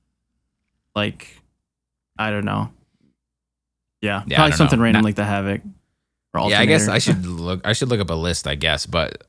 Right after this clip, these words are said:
Speaker 2: 'cause I, so I've, I started playing hardcore in season four, so, like, I know four through six. Uh,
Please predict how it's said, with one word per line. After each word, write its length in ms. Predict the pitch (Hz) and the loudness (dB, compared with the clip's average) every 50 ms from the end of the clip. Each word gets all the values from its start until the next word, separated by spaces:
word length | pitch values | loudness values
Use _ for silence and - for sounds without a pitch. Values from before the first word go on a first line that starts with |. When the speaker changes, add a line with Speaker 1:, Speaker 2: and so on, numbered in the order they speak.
| _ - | _ -6
Speaker 2:
'cause 120 | - 107 | -4 -2
I, 120 | 107 110 104 | 0 0 -2
so 140 | 104 - - | -2 -4 0
I've, 280 | 101 123 123 123 117 - | 0 0 0 0 -2 0
I 80 | - 123 | 0 2
started 220 | 131 - 143 135 107 | 4 4 4 4 4
playing 160 | 123 117 104 | 2 2 2
hardcore 360 | 98 107 107 90 - 101 98 | 2 0 0 0 0 0 0
in 60 | 95 | 0
season 260 | - - 87 80 82 78 | 0 0 -2 -2 -2 -4
four, 440 | - - 92 85 85 80 78 76 80 | -2 -2 0 0 2 2 0 -2 -2
so, 160 | - - 82 | -2 0 0
like, 160 | 82 87 82 | 2 2 2
I 80 | 85 90 | 2 2
know 240 | 90 87 87 87 | 2 2 2 0
four 340 | 85 - - 104 92 92 92 | -2 -2 -2 0 0 0 0
through 260 | 90 - - 85 78 | -2 -4 -6 -6 -6
six. 540 | - - - - 95 82 76 - - - - - _ _ _ _ _ _ _ _ _ _ _ | -6 -6 -4 -2 -2 -2 -2 -4 -8 -10 -12 -14 _ _ _ _ _ _ _ _ _ _ _
Uh, 200 | - 65 64 | -6 -6 -4